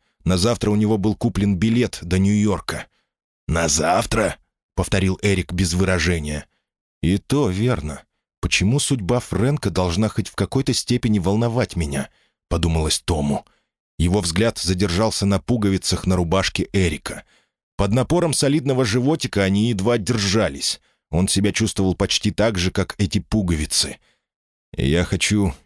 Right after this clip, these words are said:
ещё позвонить Турлоу», — сказал он. «Возможно, это будет довольно поздно, часа в три. Звонок тебя не побеспокоит?»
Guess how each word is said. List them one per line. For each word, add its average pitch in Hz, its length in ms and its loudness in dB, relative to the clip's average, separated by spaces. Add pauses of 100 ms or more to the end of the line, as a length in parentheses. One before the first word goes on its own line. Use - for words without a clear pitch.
ещё 98 560 2
позвонить 85 580 0
Турлоу», — 87 600 -2 (260)
сказал 76 480 -2
он. 76 300 -2 (420)
«Возможно, 110 460 2
это 117 160 0
будет 120 320 -2
довольно 120 500 0
поздно, 123 640 -2
часа 101 380 2
в - 80 -10
три. 110 360 0 (520)
Звонок 107 400 2
тебя 135 200 0
не 135 120 -2
побеспокоит?» 123 800 0